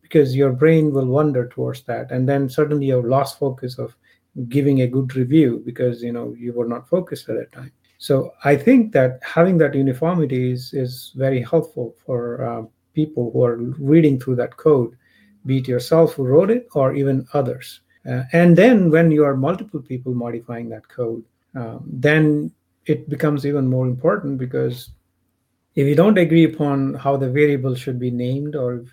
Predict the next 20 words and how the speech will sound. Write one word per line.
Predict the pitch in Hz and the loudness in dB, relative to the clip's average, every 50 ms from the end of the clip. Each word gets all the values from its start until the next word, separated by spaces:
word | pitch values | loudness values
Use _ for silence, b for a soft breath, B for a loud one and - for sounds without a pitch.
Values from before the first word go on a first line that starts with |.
| _ - 147 | _ -16 -12
you | 135 135 127 | -10 -8 -6
know, | 123 120 120 127 127 127 143 147 | -6 -6 -6 -8 -10 -10 -10 -8
uh, | 139 131 127 123 120 117 | -6 -6 -6 -6 -6 -6
what | 120 123 131 127 127 - | -4 -2 -2 -2 -2 -2
kind | 127 127 123 117 | -4 -2 -2 -2
of | 117 - - _ b b b b b b _ - | -4 -8 -12 _ b b b b b b _ -2
tabs | - 143 139 135 131 127 127 - | 0 4 4 4 4 2 0 -2
versus | 139 127 123 - 135 123 | -4 -4 -2 -4 -6 -6
spaces | - - 143 139 135 131 - 139 131 123 123 | -4 -2 0 0 0 0 -2 -2 -2 -2 0
or | 123 120 120 | -2 -2 0
whatever | 123 127 127 127 123 123 | 0 2 2 2 2 0
you | 123 123 123 | 0 -2 -2
want | 123 123 123 123 | -4 -4 -4 -6
to | 123 | -4
use, | 120 143 202 226 190 143 - - - b b b b b b b b _ _ _ - | -2 0 2 2 2 0 -4 -6 -16 b b b b b b b b _ _ _ -2
then | 135 127 156 160 170 165 165 156 147 | 2 2 4 4 4 4 4 4 2
the | 143 | 0
code | 131 - 180 202 220 196 180 | 0 2 4 6 6 6 4
will | 180 165 139 | 2 2 2
be | 147 143 135 131 127 127 131 | 0 -2 0 0 -2 -4 -6